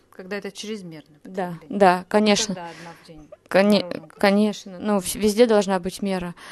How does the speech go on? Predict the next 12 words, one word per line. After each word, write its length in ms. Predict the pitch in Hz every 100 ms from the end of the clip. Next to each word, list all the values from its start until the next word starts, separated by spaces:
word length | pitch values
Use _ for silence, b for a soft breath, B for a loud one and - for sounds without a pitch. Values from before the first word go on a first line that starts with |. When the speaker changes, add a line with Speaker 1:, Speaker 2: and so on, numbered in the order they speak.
| B B
Speaker 2:
Потом, 500 | 208 208 220 196 185 -
а, 680 | 190 190 185 185 180 180 180
гаджеты, 800 | 180 202 185 180 180 185 180 196 254
э, 720 | - 92 - - 185 185 - - -
радиоволны, 920 | 196 190 202 196 190 196 190 185 180 208
излучение. 760 | 185 185 - 202 185 180 175
Мы 180 | 190 202
спим, 580 | 190 - 214 190 180 -
возле 300 | 190 185 196
нас 220 | 185 185
телевизор 540 | - 185 190 208 190 185
работает, 580 | 190 190 190 - 180